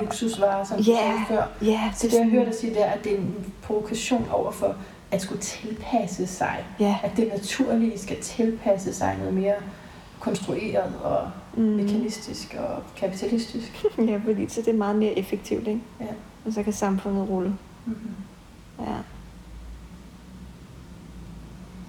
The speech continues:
Speaker 1: Så
Speaker 2: Det
Speaker 1: tilbage til det naturlige.
Speaker 2: Ja, ikke? Visdommen i det.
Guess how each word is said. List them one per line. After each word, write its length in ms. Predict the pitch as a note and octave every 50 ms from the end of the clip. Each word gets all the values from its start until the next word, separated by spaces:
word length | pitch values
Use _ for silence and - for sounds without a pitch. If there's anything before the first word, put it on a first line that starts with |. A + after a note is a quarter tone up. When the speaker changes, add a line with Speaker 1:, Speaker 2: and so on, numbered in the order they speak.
| - A#3
Speaker 1:
Så 80 | A#3 G#3 G3+ G#3
Speaker 2:
Det 120 | G3+ G3+
Speaker 1:
tilbage 360 | G3+ A#3 - G#3 G#3+ A3 A3+
til 120 | - A#3+ A3+
det 100 | G#3 G3+
naturlige. 540 | G3+ G3+ - - B3 A3+ G#3 - G2 G3 G3 - - - - - - - - -
Speaker 2:
Ja, 180 | F#3+ F3 D#3 C#3+ D3 - - - - - - -
ikke? 280 | G3 G#3 G3+ - - - - - - - - - - - - - - - -
Visdommen 680 | A3+ G#3+ G#3+ G#3+ - - - G#3+ G#3 - - G3+ G3 F#3
i 20 | F3+
det. 220 | - F3+ F#3 F#3+